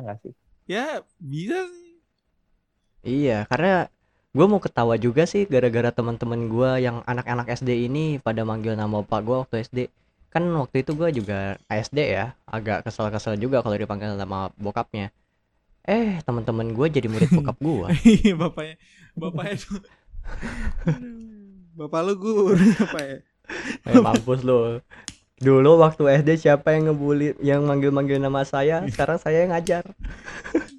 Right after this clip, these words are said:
Speaker 2: Coba sekolah.
Speaker 1: Oh, iya. Lupa, bokap,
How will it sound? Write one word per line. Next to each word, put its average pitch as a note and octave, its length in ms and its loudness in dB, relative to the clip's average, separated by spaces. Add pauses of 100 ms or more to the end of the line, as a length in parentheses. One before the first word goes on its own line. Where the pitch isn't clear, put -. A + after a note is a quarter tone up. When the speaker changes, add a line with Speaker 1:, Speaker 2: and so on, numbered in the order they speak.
(320)
Speaker 2:
Coba F3 220 -6
sekolah. G3 420 -4
Speaker 1:
Oh, D#3 60 -10
iya. B2+ 340 -8 (460)
Lupa, E3 320 0
bokap, D#3 340 -2